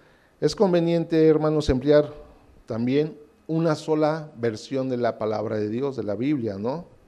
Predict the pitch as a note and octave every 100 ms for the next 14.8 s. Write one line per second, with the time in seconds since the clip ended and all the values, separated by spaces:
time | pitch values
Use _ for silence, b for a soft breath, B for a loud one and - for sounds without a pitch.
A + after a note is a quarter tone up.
0 | B B B - - A#2+ D#3+ E3+ - _
1 | _ _ _ _ _ _ _ G2+ G#2+ B2+
2 | C#3+ D3 D3+ C#3 C3+ C3+ C3 C3 C3 B2+
3 | A#2+ B2+ A#2+ B2+ B2 G#2+ G#2 G2+ B2 A#2+
4 | C3 D3 E3+ b b b b b G#2 G#2+
5 | - B2+ C#3 F3 D#3 A#2+ A#2+ B2 C3 B2
6 | G2+ - A#2+ C3 D#3+ - _ b b b
7 | b _ - A2 G#2+ G#2 G#2+ A2 G2 F2
8 | - - A#2+ D#3 - _ b b b b
9 | b b _ _ _ _ _ _ _ _
10 | _ _ E3 G#3+ G#3 G3+ D3+ C3+ C#3 B2+
11 | C#3+ C#3+ C#3+ B2+ C3 B2+ B2+ B2 - E3
12 | F3 D#3+ C3 - D3+ C#3+ B2+ C3+ C3+ C3
13 | D3 D3 C#3+ C#3+ C#3+ C3+ C3 C3 C3+ D3+
14 | D3+ B2+ A#2+ A2 G#2+ G#2 -